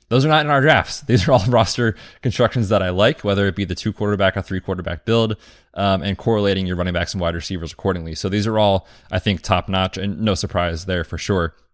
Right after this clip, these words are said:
A couple teams stick out to me as ones that I really like. I,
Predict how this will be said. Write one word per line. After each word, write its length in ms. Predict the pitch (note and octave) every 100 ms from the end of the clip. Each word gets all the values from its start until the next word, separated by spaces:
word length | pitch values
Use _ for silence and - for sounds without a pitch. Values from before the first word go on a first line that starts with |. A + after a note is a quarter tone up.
| _ _ _ - -
A 60 | -
couple 240 | D3 F#3+
teams 220 | - -
stick 160 | - A2+
out 160 | G#2+
to 80 | -
me 260 | G2 F#2+ - _ _ _ -
as 160 | G#2 G2
ones 280 | A2 A2
that 120 | G#2+ G2
I 40 |
really 280 | F#2 G#2+ G2
like. 300 | F#2 F#2 -
I, 140 | G#2